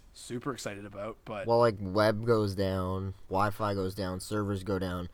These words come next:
Speaker 2: You, you just got a big paperweight. You
Speaker 1: It's
Speaker 2: can't
Speaker 1: not,
Speaker 2: do anything with
Speaker 1: it's not
Speaker 2: it.
Speaker 1: just about that. Uh, let me, I'm trying to find a tweet because a friend of mine is, is, uh, a game developer, like, an indie game developer.
Speaker 2: Yeah.
Speaker 1: And he was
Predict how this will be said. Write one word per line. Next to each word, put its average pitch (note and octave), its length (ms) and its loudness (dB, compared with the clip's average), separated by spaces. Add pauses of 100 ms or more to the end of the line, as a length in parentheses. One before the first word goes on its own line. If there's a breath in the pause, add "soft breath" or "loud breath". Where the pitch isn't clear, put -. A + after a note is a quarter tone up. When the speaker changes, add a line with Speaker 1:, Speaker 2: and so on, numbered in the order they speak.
(380 soft breath)
Speaker 2:
You, G#2 320 -2
you G2 500 0
just G2 200 -6
got G2+ 140 2
a F#2 60 -2
big F#2 240 -4
paperweight. F2+ 580 -4 (420)
You - 40 -2
Speaker 1:
It's D3+ 80 0
Speaker 2:
can't G#2 100 2
Speaker 1:
not, G2+ 140 8
Speaker 2:
do G2 60 -2
anything G2 320 -4
with G2 120 -2
Speaker 1:
it's D#3+ 80 -4
not G#2+ 80 2
Speaker 2:
it. - 40 -2
Speaker 1:
just - 80 -8
about - 160 0
that. C3 200 4
Uh, C3 140 2 (120)
let D#3 100 0
me, F3+ 60 -2 (140)
I'm D3+ 80 -4
trying G#3 160 0
to G#3 60 0
find F#3+ 160 0
a - 40 -2
tweet - 400 -10
because A2 460 -8 (120)
a - 40 -16
friend D#3+ 260 2
of E3+ 60 0
mine D3 260 4
is, A2 240 -8 (140)
is, A2 220 -8
uh, G2 240 -4
a A#2 80 -8
game A#2+ 180 0
developer, G#2 460 -8
like, G#2 180 -12
an - 0 -
indie A#2 240 -8
game G#2 140 -12
developer. D3+ 480 -8 (500)
Speaker 2:
Yeah. F#2 280 -6 (640 loud breath)
Speaker 1:
And A2 300 -2
he G#3+ 220 -6
was A3 340 -6